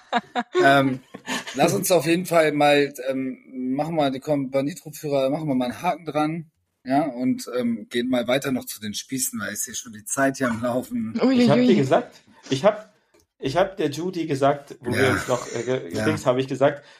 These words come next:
Speaker 3: das erste Thema, neunzig Minuten, hundert Pro.
Speaker 1: Ja.
Speaker 3: Wo ich das, ich dachte eigentlich, wo sie uns
Speaker 1: Mhm.
Speaker 3: die Themen geschickt hat, dachte ich so,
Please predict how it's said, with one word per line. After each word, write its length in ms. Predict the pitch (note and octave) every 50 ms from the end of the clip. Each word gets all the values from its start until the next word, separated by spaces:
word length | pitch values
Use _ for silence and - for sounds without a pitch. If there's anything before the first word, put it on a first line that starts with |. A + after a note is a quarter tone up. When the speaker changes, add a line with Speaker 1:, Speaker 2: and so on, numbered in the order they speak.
| _ -
Speaker 3:
das 180 | C3 C3 C3+
erste 480 | D#3+ - E3+ F3 A#3 A#3 - - F#3+ F3+
Thema, 680 | - - F3 E3+ F3 C#3+ B2+ B2 B2+ D#3 F#3 - _ _
neunzig 540 | A2 A2 C3+ D3+ F3 F#3+ F#3+ - G3 F3 -
Minuten, 520 | D#3 C#3+ C3+ C3+ C#3 C3+ C3+ C3 F#2+ F#2+ - _
hundert 420 | E3+ G3 A3+ B3 A3 F#3+ - A2
Pro. 200 | - D3 C#3+ C3
Speaker 1:
Ja. 100 | - G#2 - _ _ _ _ _ _ _ _ -
Speaker 3:
Wo 80 | D#3 E3
ich 60 | E3
das, 240 | G3+ G3 - - - - - -
ich 100 | C#3+ C3
dachte 280 | F#3 G#3 G#3 - F#3+
eigentlich, 320 | E3 D3+ D#3 D#3+ F#3 - -
wo 80 | C#3+
sie 140 | C#3+ D3 E3
uns 120 | D#3+ A#2+ A#2
Speaker 1:
Mhm. 120 | A2 A2
Speaker 3:
die 0 |
Themen 240 | A2+ F3+ G3 F#3+ D#3+
geschickt 320 | C3+ C3 - D3 C#3 -
hat, 120 | D#3+ C#3 D3
dachte 160 | C3+ C3+ -
ich 60 | -
so, 280 | - A#2+ A2+ - -